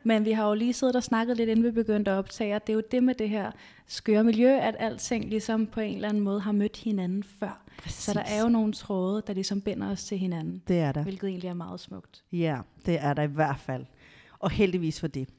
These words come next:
Speaker 1: Ja.
Speaker 2: Fordi vi er altså, udover at selvfølgelig er rap en, øh, et værktøj, øh, for at udtrykke sine følelser, eller sin tilstand, eller hvad det nu
Speaker 1: Mm.
Speaker 2: kan være, så er rap også en del af en kultur.
Speaker 1: Ja.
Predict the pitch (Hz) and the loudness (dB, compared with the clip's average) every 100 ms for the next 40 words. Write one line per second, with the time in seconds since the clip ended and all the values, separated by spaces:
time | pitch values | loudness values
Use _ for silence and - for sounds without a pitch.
0 | _ - - 165 - 185 180 170 190 160 | _ -20 -14 -2 0 0 -2 0 2 0
1 | - - 208 180 151 165 165 165 - 180 | -2 2 4 4 4 2 0 -4 -4 -4
2 | - 175 180 - 170 151 156 151 - 170 | -2 0 0 0 0 2 0 0 -4 0
3 | 160 151 135 127 - 170 151 170 185 - | 2 2 0 -4 -8 -6 0 0 0 -2
4 | 190 147 147 _ _ _ _ _ - 170 | -2 -2 -4 _ _ _ _ _ -6 -2
5 | 151 147 - - - 156 - 156 - 185 | -2 -4 -8 -6 0 0 0 -2 0 0
6 | - 180 156 - 147 - 135 131 - 208 | 0 -2 -2 -2 -6 -4 -4 -4 4 8
7 | 196 190 - 160 - 147 156 127 135 139 | 8 6 2 -2 -4 -10 -12 -12 -8 -8
8 | - - - - - 190 180 - 151 127 | -8 -16 -20 -20 0 2 2 0 -2 -2
9 | 139 175 175 170 196 190 143 143 131 147 | 2 2 4 4 2 2 2 2 2 -2
10 | - - - 208 - 180 165 160 160 165 | -4 -14 0 2 4 4 4 4 2 0
11 | 175 160 156 151 170 220 - 285 - - | -2 -2 0 0 0 -2 0 -2 -4 -16
12 | - 175 | -14 -12